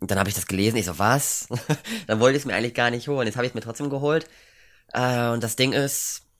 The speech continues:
ich hab keine Lust, mit irgendwelchen Zufallsleuten zu spielen und ich hab auch keine Lust auf den Singleplayer, der nicht wirklich vorhanden ist, außer dass du halt, äh,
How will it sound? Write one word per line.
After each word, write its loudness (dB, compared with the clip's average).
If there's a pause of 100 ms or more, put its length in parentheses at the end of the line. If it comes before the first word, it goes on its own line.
(160)
ich 0
hab -2
keine 4
Lust, 0
mit -4
irgendwelchen -2
Zufallsleuten 0
zu -8
spielen 0
und 0
ich -4
hab -4
auch -4
keine -2
Lust -6
auf -6
den -4
Singleplayer, 0
der 0
nicht -4
wirklich -10
vorhanden -2
ist, -4
außer -2
dass -6
du -8
halt, -2 (920)
äh, -2